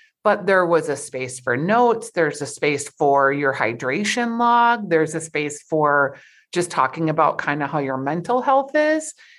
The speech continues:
And it really felt like if you are someone that has a lot of different jobs or is working on a side hustle, that this would be a place that you could kind of bring that all together in a way that was really intentional.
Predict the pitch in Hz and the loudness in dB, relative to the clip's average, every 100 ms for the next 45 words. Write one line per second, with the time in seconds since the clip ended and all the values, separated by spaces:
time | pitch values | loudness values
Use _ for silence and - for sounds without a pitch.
0 | _ - 208 220 196 226 254 254 247 208 | _ -2 2 2 2 2 2 -2 -2 2
1 | 196 - 175 170 165 175 160 180 190 196 | 2 0 -2 -4 -4 -8 -8 -6 0 2
2 | 180 170 - 170 160 156 151 - 156 151 | 4 2 0 2 2 0 -2 0 0 0
3 | 151 139 143 143 143 - 123 80 165 147 | 0 0 0 -2 -4 -6 -8 -2 2 4
4 | 143 143 - - 135 135 147 156 156 151 | 4 2 -2 0 2 2 0 -2 -2 -4
5 | 135 127 - 147 160 156 156 185 185 202 | -2 -4 -2 -2 0 -2 -2 0 0 -2
6 | - _ _ - 175 165 175 202 214 208 | -10 _ _ 0 0 2 0 0 0 -2
7 | 196 170 160 - 147 151 - - 151 156 | -2 -2 -2 0 0 0 -4 -8 -6 -4
8 | 160 - 156 139 147 147 147 143 135 131 | -2 0 2 2 0 0 2 4 4 2
9 | 123 123 123 127 160 180 - 156 143 143 | -2 -2 0 2 2 2 0 -2 -2 -2
10 | 139 143 143 143 143 147 147 127 135 - | 0 -2 -2 -4 -2 -2 -2 -4 -4 -2
11 | 160 156 139 123 - | -2 -2 -4 -4 -6